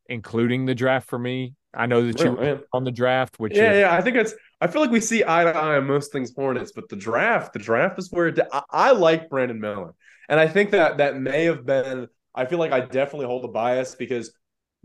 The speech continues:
Speaker 2: probably, like, a, a month, I, I like Brandon Miller, but I would say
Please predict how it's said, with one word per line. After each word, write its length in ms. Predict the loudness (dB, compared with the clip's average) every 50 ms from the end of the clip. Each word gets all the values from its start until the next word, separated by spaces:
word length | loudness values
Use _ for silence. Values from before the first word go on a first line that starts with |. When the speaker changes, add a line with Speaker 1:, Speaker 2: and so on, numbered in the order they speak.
| -14 -4
Speaker 2:
probably, 380 | 0 2 2 2 2 0 2 2
like, 160 | 2 2 0
a, 100 | -2 -4 -2
a 80 | -4 -6
month, 420 | -4 -4 -2 -2 -2 -2 -4 -8 _ _ _ -2
I, 180 | -2 0 0
I 160 | 0 0 0
like 280 | 0 0 0 -2 -2 -2
Brandon 240 | -4 -4 -4 -2 -4
Miller, 340 | -4 -2 -4 -4 -6 -10 _ _ _ _ _
but 80 | -2 0
I 80 | 2 2
would 120 | 0 0
say 220 | 0 0 0 0